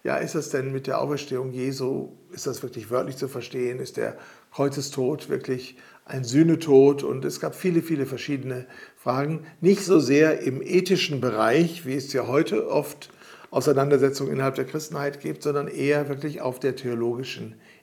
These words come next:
Ebene. Und in dieser Zeit, ähm, sah man das auf der internationalen Ebene, dass sich also der Ö R K, der Ökumenische Rat der Kirchen, in eine bestimmte,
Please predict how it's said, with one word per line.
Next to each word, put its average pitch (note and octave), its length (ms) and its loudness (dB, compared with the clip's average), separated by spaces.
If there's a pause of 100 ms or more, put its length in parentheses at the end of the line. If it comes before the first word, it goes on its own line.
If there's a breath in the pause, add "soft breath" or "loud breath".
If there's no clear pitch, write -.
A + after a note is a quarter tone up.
Ebene. - 580 -8 (720 loud breath)
Und A#2+ 160 -4
in C#3 80 -2
dieser F3+ 320 4
Zeit, F3 640 0
ähm, C#3 480 -2
sah D3 160 2
man D#3+ 100 2
das C#3+ 160 2
auf - 240 0
der B2 440 0 (720)
internationalen C#3+ 800 2
Ebene, B2+ 400 -4
dass C#3 160 -4
sich C#3+ 180 -8
also C3 220 -2
der B2+ 420 -4
Ö D3 80 6
R C3 160 2
K, C#3 300 -4
der D3+ 200 0
Ökumenische C3 520 -4
Rat B2 180 -2
der B2 80 -4
Kirchen, E3 480 -4
in D3 100 -6
eine C3 200 -6
bestimmte, D#3 600 -4